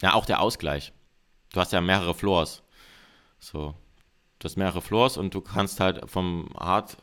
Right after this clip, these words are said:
Techno Floor auch zu einem Deep House oder zu einem, äh, äh, Downtempo Floor wechseln,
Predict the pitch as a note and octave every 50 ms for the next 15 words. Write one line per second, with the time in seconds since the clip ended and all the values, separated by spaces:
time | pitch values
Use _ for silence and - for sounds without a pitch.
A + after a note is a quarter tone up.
0 | _ _ - - G2+ - - A2 G#2 - - G#2+ G#2 G#2 G2+ D2+ F2+ - - -
1 | - F2+ F#2 F2+ F2 F2 F2 E2+ E2 - D#2+ E2 D#2+ D2+ D2+ G2+ B2 - - E2
2 | E2 E2+ E2 E2 - E2 E2 - - - D#2+ D#2+ E2 D#2+ D#2+ D#2 - - D2 D2
3 | D2 - - D2+ D2+ D2 D2 C#2+ - - F2 G#2 G#2+ - F#2 E2+ D#2+ - D2+ -
4 | - E2 D#2+ D#2 D2+ D#2 - - - F2+ F#2 A2 C3+